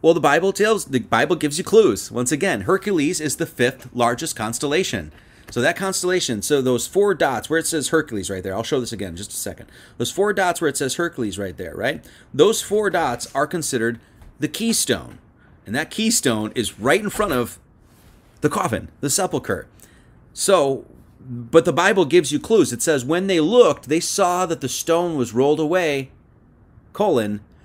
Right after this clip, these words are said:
for it was very great." They're telling you, "Well, the stone was pretty damn big." Okay, well, that makes sense because Hercules is the fifth largest constellation. <laughs>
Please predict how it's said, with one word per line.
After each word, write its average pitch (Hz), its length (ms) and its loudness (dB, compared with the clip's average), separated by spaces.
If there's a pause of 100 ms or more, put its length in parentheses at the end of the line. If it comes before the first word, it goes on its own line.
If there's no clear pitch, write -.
(220)
for 170 340 2
it 220 260 4 (120)
was 143 220 0
very 180 580 0 (140)
great." 156 500 0 (720)
They're 143 100 6
telling 220 340 2
you, 123 80 -2
"Well, 180 120 2
the 156 140 -2
stone 180 380 2
was 98 100 -8
pretty 214 320 -10
damn 190 260 -4
big." 117 320 -2 (680)
Okay, 156 460 0 (160)
well, 160 120 4
that 196 160 4
makes 214 200 -2
sense 151 220 -2
because 165 320 -2
Hercules 147 600 0 (180)
is 160 180 2
the 175 140 0
fifth 202 420 0 (160)
largest 160 580 0
constellation. 156 840 0 (2250)
<laughs> - 160 -12